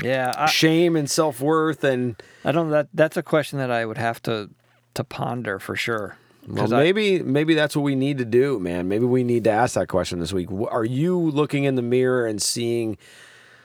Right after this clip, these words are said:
Speaker 2: yourself? Are you seeing your mask or whatever, you know, whatever role it is that you're playing? Are you really looking at yourself in a,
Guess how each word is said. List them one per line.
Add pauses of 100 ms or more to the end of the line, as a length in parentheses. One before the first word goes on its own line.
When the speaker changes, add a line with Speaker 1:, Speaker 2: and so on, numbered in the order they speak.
(600)
Speaker 2:
yourself? (160)
Are
you
seeing
your (200)
mask (640)
or
whatever,
you
know,
whatever
role
it
is
that
you're
playing?
Are
you
really
looking
at
yourself (920)
in
a,